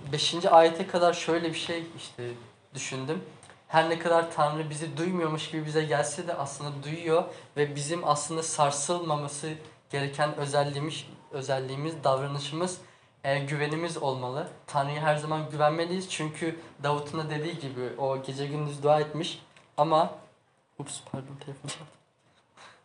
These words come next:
Ama sen kutsalsın diyor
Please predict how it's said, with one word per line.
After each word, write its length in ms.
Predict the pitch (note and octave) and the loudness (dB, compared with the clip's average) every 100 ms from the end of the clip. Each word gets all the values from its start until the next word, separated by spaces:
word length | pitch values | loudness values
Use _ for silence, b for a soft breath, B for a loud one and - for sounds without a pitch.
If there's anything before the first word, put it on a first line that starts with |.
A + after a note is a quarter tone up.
| _ _ _ _ - | _ _ _ _ 8
Ama 420 | D#3+ E3 F3+ - - - _ _ _ | 8 10 8 6 -6 -20 _ _ _
sen 300 | - D#3+ E3 | 0 4 4
kutsalsın 600 | - - F3 E3+ - C#3 | 2 2 6 6 4 -4
diyor 140 | B2+ | -4